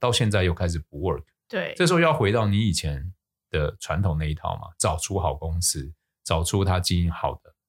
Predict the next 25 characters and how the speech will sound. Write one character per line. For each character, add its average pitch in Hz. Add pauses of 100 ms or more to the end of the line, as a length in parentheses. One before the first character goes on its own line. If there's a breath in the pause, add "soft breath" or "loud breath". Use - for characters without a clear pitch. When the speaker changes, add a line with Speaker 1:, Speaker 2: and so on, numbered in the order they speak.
Speaker 1:
对 78
不 78
对？ 73 (120)
Speaker 2:
嗯。 196 (180)
Speaker 1:
所 -
以 127 (540 loud breath)
在 175
不 156
同 104
的 95
时 92
间 92
点， 85
我 92
们 90
要 107
适 107
应 95
这 87
个 85
环 76
境 87
变 87
化 78
嘛。 -